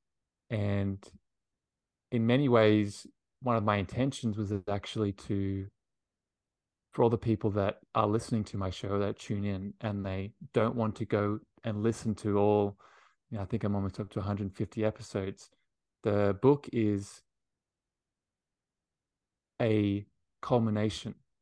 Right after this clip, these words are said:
of a lot of the beautiful lessons that I've learned, not just from my own, uh, teachings that I've shared on the show, but from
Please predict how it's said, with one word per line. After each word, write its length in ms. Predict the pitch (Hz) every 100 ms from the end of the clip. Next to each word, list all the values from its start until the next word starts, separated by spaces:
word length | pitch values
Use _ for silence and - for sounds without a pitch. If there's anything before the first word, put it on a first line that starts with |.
| _ -
of 160 | 107
a 40 | 110
lot 240 | 110 107
of 200 | 110 104
the 80 | 101
beautiful 460 | 107 110 - 107
lessons 580 | 98 107 - - 120 - -
that 100 | 107
I've 200 | 104 101
learned, 400 | 104 104 101 - _
not 140 | 110 95
just 180 | 113
from 160 | - 104
my 200 | 98 101
own, 420 | 104 113 117 120 120 _ _ _ _ _ -
uh, 140 | 107
teachings 420 | - 127 120 123
that 80 | 107
I've 80 | 107
shared 180 | - 117
on 60 | 110
the 60 |
show, 260 | 101 113 110
but 220 | 113 -
from 280 | 113 101